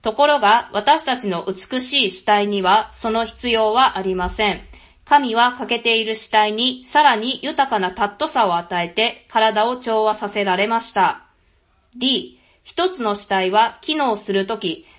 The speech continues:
前に向かってまっすぐ動いて自分の機能を果たします。他の死体たちは彼に順応して同じ方向に動き、ある死体は後ろ向きに動き、他の死体たちは横向きに動き、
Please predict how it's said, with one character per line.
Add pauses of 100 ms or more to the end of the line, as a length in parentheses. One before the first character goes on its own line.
(120)
前
に
向
か
っ
て
ま
っ
す
ぐ
動
い
て
自
分
の
機
能 (100)
を
果
た
し
ま
す。 (460)
他
の
死
体
た
ち
は
彼
に
順
応
し
て
同 (160)
じ
方
向
に
動
き、 (260)
あ
る
死
体
は
後
ろ
向
き
に
動
き、 (300)
他
の
死
体
た
ち
は
横
向
き
に
動
き、